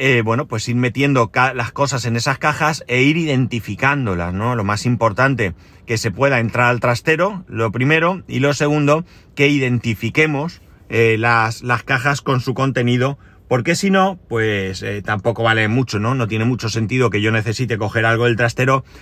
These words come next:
y tenga que ir destapando caja a caja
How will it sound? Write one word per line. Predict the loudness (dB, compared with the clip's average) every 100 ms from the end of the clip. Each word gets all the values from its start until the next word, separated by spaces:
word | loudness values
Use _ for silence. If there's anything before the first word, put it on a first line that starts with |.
| -14
y | -4
tenga | 0 0
que | 2
ir | 0
destapando | 2 0 0 0 2 2
caja | 2 -2 0 0
a | 2
caja | 0 0 -2 -4